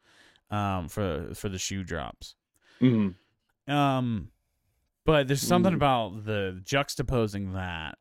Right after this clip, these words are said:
Speaker 1: with his mother having her own addiction issues, and, um, it's, i-, it's powerful. It's powerful, and,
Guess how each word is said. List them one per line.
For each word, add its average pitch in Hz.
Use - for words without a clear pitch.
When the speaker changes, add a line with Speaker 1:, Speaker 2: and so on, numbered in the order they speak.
Speaker 1:
with 98
his 95
mother 98
having 92
her 92
own 101
addiction 90
issues, 76
and, 87
um, 85
it's, 113
i-, -
it's 113
powerful. 101
It's 127
powerful, 139
and, 120